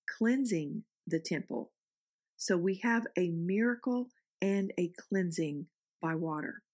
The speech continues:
In John three, there was the baptism by water, which was purification by water. In John four, the beautiful story of the woman at the well,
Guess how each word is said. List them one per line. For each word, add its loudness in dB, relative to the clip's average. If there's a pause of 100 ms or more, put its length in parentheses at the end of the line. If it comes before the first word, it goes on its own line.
(760)
In 2
John 0
three, 2 (440)
there 4
was 0
the -2
baptism -2 (300)
by 2
water, -4 (520)
which 2
was 0 (320)
purification 2 (360)
by 2
water. -6 (1120)
In 4
John 2 (120)
four, 2
the 0
beautiful 0 (200)
story 0
of -4
the 2
woman 0
at -2
the 2
well, -2